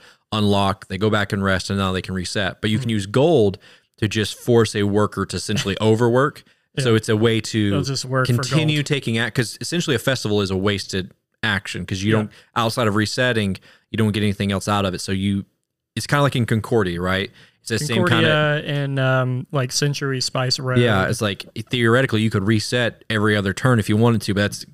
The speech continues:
Speaker 2: Yeah.
Speaker 1: very inefficient. So you're trying to
Speaker 2: Yeah.
Speaker 1: chain things off or kind of copy other people's cards in the Concordia to
Speaker 2: And I had,
Speaker 1: prolong
Speaker 2: I had a
Speaker 1: it.
Speaker 2: couple of heartbreaking, actually, really just one heartbreaking moment where I, like,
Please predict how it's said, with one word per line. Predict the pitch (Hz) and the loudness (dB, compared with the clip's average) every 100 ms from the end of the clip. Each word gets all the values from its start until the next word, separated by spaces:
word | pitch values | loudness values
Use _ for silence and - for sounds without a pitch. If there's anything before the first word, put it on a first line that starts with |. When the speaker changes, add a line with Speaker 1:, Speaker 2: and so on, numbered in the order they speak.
| - - - | -20 -18 -2
Speaker 2:
Yeah. | |
Speaker 1:
very | 120 117 110 | 2 4 4
inefficient. | 98 - 107 95 92 | 2 0 -2 -2 -4
So | 104 | -2
you're | 107 | -2
trying | - 117 110 | 0 0 0
to | - 101 92 - | 0 -2 -2 -8
Speaker 2:
Yeah. | 123 120 | -8 -8
Speaker 1:
chain | 139 135 117 113 | -4 0 0 2
things | 117 110 104 | 2 0 2
off | 110 104 101 - | 2 2 -2 -2
or | 104 98 95 92 90 | 0 2 2 0 -2
kind | - 95 | -2 -4
of | - | 0
copy | 113 104 113 | 0 0 0
other | 101 | -2
people's | 101 110 104 - | -4 -4 -6 -6
cards | - 98 95 92 92 | 0 2 2 -2 -6
in | 95 | -8
the | 92 | -6
Concordia | 98 92 101 95 95 | -8 -4 -2 0 -2
to | - 98 92 - - _ 131 | -2 -4 -4 -6 -20 _ 0
Speaker 2:
And | 147 | 4
I | |
had, | - | 6
Speaker 1:
prolong | - - 160 | 6 6 4
Speaker 2:
I | |
had | 165 | 2
a | |
Speaker 1:
it. | 147 | 0
Speaker 2:
couple | - 151 147 | -2 -2 -2
of | 139 | -2
heartbreaking, | 131 117 139 139 135 135 131 139 135 | -4 0 2 2 2 0 2 -2 0
actually, | 165 190 165 165 | 0 2 0 0
really | 202 196 185 | 2 2 2
just | 160 | 0
one | 147 135 143 143 | 0 2 4 2
heartbreaking | 139 139 131 135 131 131 | 2 2 4 2 2 0
moment | 131 131 127 123 - _ _ _ _ _ | 0 0 0 -4 -8 _ _ _ _ _
where | 143 139 | 4 6
I, | 131 131 123 - | 6 4 2 -4
like, | 147 135 127 | -2 -2 -2